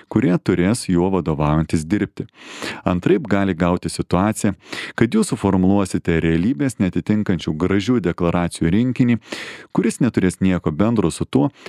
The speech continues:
kaip realiai dirbama su jūsų klientais. Beje, kalbant apie eilinius vadybininkus, jie visada priešinsis klientų aptarnavimo standarto atsiradimui.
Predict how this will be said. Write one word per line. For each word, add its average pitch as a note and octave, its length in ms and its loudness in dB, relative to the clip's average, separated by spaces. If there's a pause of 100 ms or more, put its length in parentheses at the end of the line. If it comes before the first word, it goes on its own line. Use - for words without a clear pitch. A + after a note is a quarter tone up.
(120)
kaip - 240 2
realiai F#2 320 2
dirbama E2+ 440 0
su F2+ 200 0
jūsų - 280 -4
klientais. F2 600 0 (440)
Beje, A#3 400 2 (280)
kalbant G#2 400 0
apie F2 240 2
eilinius E2 360 0
vadybininkus, A#2 760 0 (240)
jie F#2+ 280 2
visada E2+ 360 0
priešinsis G2 640 0
klientų F2 440 2
aptarnavimo D#2+ 600 0
standarto D2+ 560 0
atsiradimui. F2+ 600 0